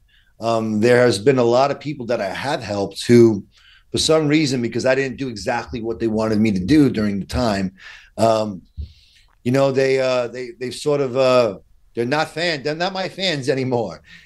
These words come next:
And that, that puts a drain on you. That puts a brain drain on you. That puts a spiritual drain on you. I get calls every day to do more of these cases. I'm praying about it.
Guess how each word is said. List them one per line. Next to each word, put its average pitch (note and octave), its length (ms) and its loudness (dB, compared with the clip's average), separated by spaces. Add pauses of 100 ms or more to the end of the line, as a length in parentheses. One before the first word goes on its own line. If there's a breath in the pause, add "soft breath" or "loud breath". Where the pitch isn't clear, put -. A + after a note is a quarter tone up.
(180 loud breath)
And C3 400 -4 (280)
that, D#3+ 340 0 (680)
that D3 200 -4
puts E3+ 180 -2
a E3 60 0
drain D#3+ 400 2
on G#2+ 240 -2
you. E2+ 100 -10
That F#2+ 160 -10
puts C3 160 -2
a C3 60 0
brain C3+ 340 0
drain B2+ 260 0
on B2 160 -4
you. B2 120 -6
That A#2 100 -6
puts A#2 160 -10
a G#2+ 60 -8
spiritual A#2+ 560 0
drain F#2+ 320 -4
on F#2 180 -6
you. F2+ 140 -6
I G2+ 100 -4
get A#2 160 -2
calls C#3 480 0
every B2+ 300 -4
day A#2+ 340 0
to A2 100 -10
do A2 160 -10
more G#2+ 200 -6
of G2+ 80 -8
these G#2 120 -8
cases. G2+ 580 -6 (500 loud breath)
I'm A2 140 2
praying D3 360 4
about C#3 320 4
it. C3+ 180 -2